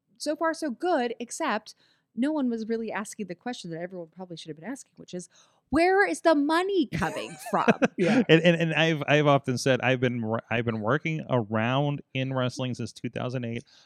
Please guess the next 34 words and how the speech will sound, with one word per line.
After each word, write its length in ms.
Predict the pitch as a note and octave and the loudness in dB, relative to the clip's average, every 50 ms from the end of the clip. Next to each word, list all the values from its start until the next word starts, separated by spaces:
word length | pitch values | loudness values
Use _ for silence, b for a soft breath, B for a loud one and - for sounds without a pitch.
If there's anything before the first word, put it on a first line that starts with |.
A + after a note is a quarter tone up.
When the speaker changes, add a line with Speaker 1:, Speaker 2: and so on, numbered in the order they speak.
| b b b | b b b
Speaker 3:
I 100 | B2+ B2+ | -4 -4
still 440 | - - - - B2 A2+ A2+ B2 B2 A#2 - - | -4 -6 -6 -4 -2 -2 -2 -4 -6 -10 -14 -8
do 100 | A#2 A2+ | -6 -4
not 300 | B2 C3 A#2+ A#2 A#2+ - | -2 -2 -2 -2 -2 -2
know 180 | A#2 A#2 A2+ G2+ | -4 -4 -4 -4
how 140 | - G#2+ | -4 -6
the 100 | G#2+ G2+ | -6 -6
math 280 | G2+ G#2 F#2 F2+ - - | -6 -8 -8 -10 -10 -8
works 360 | A2 A2 A2 G#2+ - - - _ _ _ _ _ _ _ _ _ _ - | -4 -4 -4 -4 -6 -10 -18 _ _ _ _ _ _ _ _ _ _ -10
on 80 | G#2 F#2+ | -8 -8
a 60 | F2 | -8
regular 420 | G2 - - A#2 G#2 G2+ F#2+ G#2+ G#2+ | -8 -6 -6 -6 -6 -6 -12 -14 -12
show. 220 | - - - - - _ _ b b b b b b | -10 -12 -12 -12 -14 _ _ b b b b b b
Not, 340 | - B2 A#2+ A2+ A2+ A#2 - | -4 -2 0 0 0 -2 -2
you 120 | B2 A#2+ A2 | -2 -2 0
know, 240 | G#2+ G#2 G2+ G2+ - - | 0 -2 -2 -4 -6 -4
and 300 | A#2+ A2+ G#2+ G#2+ A2 G#2+ | -4 -4 -2 -2 -2 -2
let 140 | A#2 A#2+ A2+ | -2 0 0
alone 280 | A2 G#2+ A2+ A2 G#2+ | 0 0 0 0 0
a 60 | G#2+ | -2
show 200 | G#2 - A#2+ G#2+ | -2 -2 -2 -2
that 140 | G#2 G#2+ G2+ | 0 0 -2
has 240 | F#2+ G2+ G#2 G#2+ G#2 A2 | -2 -2 -4 -4 -4 -4
the 160 | G#2+ A2+ A2+ | -2 0 0
names, 580 | A2+ A2+ A2+ A2 A2 G#2 G2+ G2+ - - A2 - | 2 2 0 0 0 -2 -4 -8 -10 -16 -16 -12
Speaker 1:
The 60 | - G2+ | -10 -8
Speaker 3:
right? 260 | G2 G2+ G2+ G#2 - | -6 -4 -4 -4 -4
Speaker 1:
names, 500 | C4 C4+ C4+ C#4+ D4+ D#4 C#4+ A3 - - | -4 -6 -6 -6 -6 -6 -8 -8 -8 -6
Speaker 3:
So, 220 | - - F#2 F2+ F2+ | -6 -6 -4 -4 -2
Speaker 1:
flights. 560 | - D4+ E4 E4 B3 E3 - - - - - _ | 0 0 0 0 0 -4 -6 -12 -16 -16 -16 _
Speaker 3:
yes. 300 | - G#2+ G2 G2 G2+ G2 - | -10 -10 -8 -8 -6 -4 -2
Speaker 1:
Anytime 920 | D4+ E4 E4 F4 F4 F4+ - - - D#4 D4 C#4 B3+ G#3+ F3+ F3 E3+ E3 F#3 _ - | 0 0 0 0 -2 -4 -6 -6 -4 -2 0 0 0 0 -2 -2 -4 -6 -8 _ -4
you 160 | G#3+ A#3+ B3 | -2 -2 -2
have 320 | A3+ B3 B3+ B3 A#3+ A3+ | 0 2 2 2 2 2